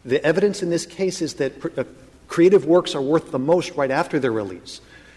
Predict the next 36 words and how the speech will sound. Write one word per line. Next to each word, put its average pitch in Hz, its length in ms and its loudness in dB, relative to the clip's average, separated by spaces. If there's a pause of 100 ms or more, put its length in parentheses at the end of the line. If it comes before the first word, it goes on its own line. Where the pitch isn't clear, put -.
(160)
And 131 160 -4
so 143 340 4
the 139 120 -2
value 143 400 2
of 143 60 0
the 147 80 -4
claim 143 260 -6
goes 120 240 -2
down. 131 460 -6 (360)
Respondents 233 540 0
get - 160 -4
to - 60 -12
keep - 300 -6
the 160 80 -2
first - 280 0
seventeen 208 480 -2
years 196 160 -4
of 190 100 -8
profits - 460 -8
if 123 100 -10
she 117 200 -12
waits. 101 480 -12 (520)
So 170 520 6
she 196 240 -6
has 180 200 2
every 196 280 -2
incentive, 190 420 -2
as 135 120 -6
the 135 100 -4
amicus 143 340 -4
briefs - 460 -6
indicate, 147 500 -6 (280)
to 117 60 -18
file 143 380 -2
suit 135 320 -8 (100)
early. 120 360 0